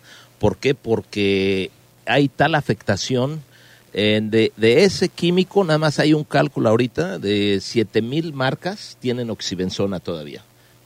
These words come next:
Y luego los otros ocho, pero se tuvieron que dedicar nada más a un solo producto para poder tener una determinación más concreta. Y esa es la oxibenzona, que es uno de los ocho ingredientes activos. No dijeron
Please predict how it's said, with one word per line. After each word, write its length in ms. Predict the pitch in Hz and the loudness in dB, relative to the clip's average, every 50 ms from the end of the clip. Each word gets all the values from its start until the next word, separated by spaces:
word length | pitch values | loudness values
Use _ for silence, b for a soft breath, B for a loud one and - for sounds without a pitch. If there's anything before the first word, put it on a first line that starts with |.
| _ _ _ - | _ _ _ -4
Y 140 | 104 113 113 | -4 -2 0
luego 300 | 117 127 131 127 131 131 | 2 2 2 2 2 0
los 180 | 117 104 - | -2 -4 -4
otros 340 | - 113 101 107 107 104 - | -6 -8 -8 -10 -12 -10 -8
ocho, 300 | 120 127 113 - 110 92 - | -8 -8 -8 -10 -12 -10 -6
pero 380 | 107 101 98 98 95 92 92 98 | -6 -4 -4 -4 -4 -6 -10 -10
se 220 | - - 101 98 | -8 -6 -6 -6
tuvieron 360 | 95 - - 107 117 127 139 127 | -6 -8 -6 -4 -4 -4 -4 -6
que 80 | 120 | -6
dedicar 360 | 107 104 104 98 - 123 120 | -4 -4 -6 -4 -4 -4 -4
nada 160 | 113 120 120 120 | -4 -6 -8 -8
más 220 | 117 117 - - | -8 -8 -6 -4
a 80 | 98 92 | -4 -2
un 220 | 107 127 147 170 | -2 -4 -6 -6
solo 280 | - - - 143 147 151 | -6 -6 -4 -4 -4 -6
producto 540 | - 131 117 117 117 113 - - 147 151 B B B B B B B | -4 -2 -2 -2 -2 -4 -4 -6 -6 -6 B B B B B B B
para 140 | - 113 113 | -2 0 0
poder 320 | - - 110 117 120 117 | 0 0 0 0 0 -2
tener 320 | 110 _ - 110 110 113 113 | -4 _ -4 -2 -2 -2 -2
una 160 | 113 117 113 | -2 -2 -2
determinación 640 | 104 98 - 98 90 98 95 92 95 95 - 110 98 | -2 -2 -2 -6 -8 -6 -6 -6 -6 -6 -6 -6 -6
más 140 | 101 98 - | -6 -8 -8
concreta. 500 | - 101 95 - 110 110 - - 92 85 - b b b b b b b | -10 -12 -10 -8 -8 -8 -8 -10 -12 -14 -16 b b b b b b b
Y 120 | - 101 | -4 -2
esa 160 | 107 104 - 113 | -2 0 0 0
es 40 | |
la 100 | 110 107 | 0 -2
oxibenzona, 600 | 95 - - - 92 98 95 95 - 110 113 120 | -2 -2 -4 -4 -2 -2 -2 0 -2 -2 -2 -2
que 120 | 113 - 110 | -2 -2 -2
es 100 | 101 - | -2 0
uno 160 | 117 107 107 | -2 0 0
de 80 | 107 95 | 0 0
los 180 | 92 90 - | 0 0 2
ocho 260 | 110 101 107 - - | 2 2 4 4 2
ingredientes 380 | 110 101 95 98 95 98 - - | 2 2 4 2 2 2 0 -2
activos. 320 | 98 - - 120 104 107 | -2 0 0 0 0 2
No 140 | 110 120 123 | 2 2 2
dijeron 340 | 123 120 - 127 117 117 113 | 2 2 2 0 0 -2 -4